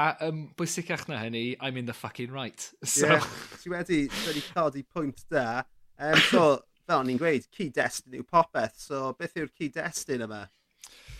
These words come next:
Speaker 1: So, ma', yy, yym,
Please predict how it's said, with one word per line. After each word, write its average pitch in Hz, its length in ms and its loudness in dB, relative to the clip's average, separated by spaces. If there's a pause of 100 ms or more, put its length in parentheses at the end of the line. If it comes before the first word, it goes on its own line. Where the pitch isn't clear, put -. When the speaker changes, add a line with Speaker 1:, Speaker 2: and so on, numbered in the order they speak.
(120)
Speaker 1:
So, 185 800 0 (400)
ma', 170 600 2 (340)
yy, 170 120 0
yym, 170 240 0